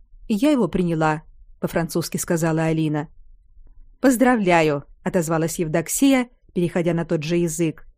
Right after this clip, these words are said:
«Поговорим теперь о свадьбе. Наша средняя сестра отправляется в длительное путешествие,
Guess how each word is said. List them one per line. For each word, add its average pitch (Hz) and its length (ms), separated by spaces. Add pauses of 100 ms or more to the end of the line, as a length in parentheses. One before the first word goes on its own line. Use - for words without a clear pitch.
(600)
«Поговорим 208 480
теперь 247 280
о 262 40
свадьбе. 156 520 (960)
Наша 196 440
средняя 175 420
сестра 220 380
отправляется 165 640
в 151 40
длительное 170 460
путешествие, 160 800